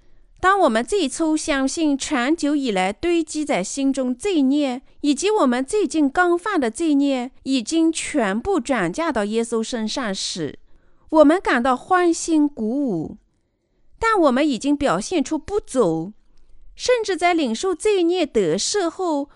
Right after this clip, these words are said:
还受到这些弱点的束缚。这种情况下，知道和相信耶稣已经借着他的洗礼斩价了这些罪。只有这样，我们才能事实上将未来要犯的一切罪孽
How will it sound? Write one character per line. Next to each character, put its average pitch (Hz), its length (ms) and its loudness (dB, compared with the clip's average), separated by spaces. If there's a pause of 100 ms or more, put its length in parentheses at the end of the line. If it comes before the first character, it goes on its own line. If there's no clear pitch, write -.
还 254 200 -2
受 415 280 0
到 269 200 2
这 359 140 -6
些 311 160 -2
弱 330 340 2
点 214 220 -2
的 175 100 -2
束 330 380 -2
缚。 165 440 -10 (1200)
这 453 120 0
种 359 200 2
情 226 240 -2
况 254 240 0
下， 220 480 -4 (400)
知 320 180 -2
道 339 240 2
和 254 160 0
相 220 260 -2
信 302 280 0
耶 277 180 0
稣 269 440 -2
已 269 120 -4
经 359 180 -2
借 415 200 0
着 247 100 -2
他 320 180 -2
的 294 120 0
洗 247 260 -6
礼 240 240 -2
斩 233 400 -2
价 403 220 -4
了 247 100 -2
这 254 160 -4
些 233 240 -2
罪。 262 460 -4 (1000)
只 359 180 0
有 415 140 4
这 453 280 0
样， 311 280 0
我 277 120 4
们 233 160 0
才 254 160 -4
能 226 160 -2
事 403 340 -4
实 185 160 -6
上 247 500 -4
将 277 300 0
未 403 200 0
来 202 200 2
要 277 180 0
犯 277 240 -2
的 247 80 -2
一 208 200 -4
切 427 280 -2
罪 339 260 0
孽 277 360 2